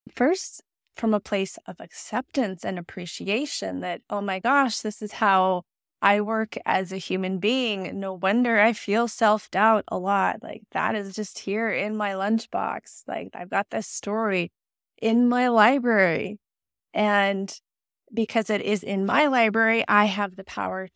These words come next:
to, to evolve it, to truly understand. And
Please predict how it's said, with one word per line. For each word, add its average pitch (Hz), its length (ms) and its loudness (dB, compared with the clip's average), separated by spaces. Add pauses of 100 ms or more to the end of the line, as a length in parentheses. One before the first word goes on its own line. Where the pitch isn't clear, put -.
(120)
to, 180 800 -12
to 180 320 -8
evolve 196 560 -4
it, - 440 -10 (220)
to 185 480 -10 (380)
truly 202 420 -4
understand. 202 1300 -2
And 196 420 -8